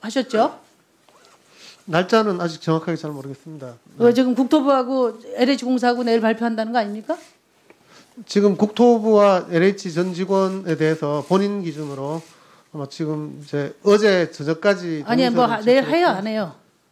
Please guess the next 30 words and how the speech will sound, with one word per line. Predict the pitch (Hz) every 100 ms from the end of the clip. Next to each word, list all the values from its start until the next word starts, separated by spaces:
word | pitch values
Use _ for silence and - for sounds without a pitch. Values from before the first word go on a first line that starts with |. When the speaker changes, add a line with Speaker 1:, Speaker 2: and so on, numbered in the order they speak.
| _
Speaker 1:
언제 | 202 226 226
하는 | 214
겁니까? | 196 180 185 208 -
Speaker 2:
날짜는 | 214 160 185 214 247 208
제가 | 165 165 151
내일인지 | 175 196 170 151 151 143
모레인지 | 151 151 156 147 143 135 -
아직 | 143
Speaker 1:
규모가 | 262 269 262 269
뭐 | 247
어느 | 240 247
정도입니까? | 254 233 220 208 208 196
내용이 | 214 226 233 233 _
파기됐습니까? | - 240 214 165 170
Speaker 2:
아직 | 156 151
잘 | 147
모릅니다. | 139 135 143 131 127
네. | 127 123
Speaker 1:
네. | -
Speaker 2:
어제 | 214 240 214 151
도-, | 151 -
동의서를 | 165 180 180 147 147 156 _ _ _
제출했기 | - 165 165 156 156
때문에 | - 139 143 151
지금 | 139 170 165
분석하고 | 202 202 185 185
있는 | 151 175
걸로 | 147
알고 | 135 131
있습니다. | 123 - 127